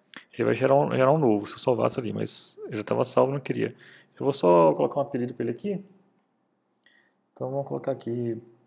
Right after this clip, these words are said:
duzentos e setenta volts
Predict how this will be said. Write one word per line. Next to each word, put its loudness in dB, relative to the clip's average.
duzentos -10
e -16
setenta -6
volts -6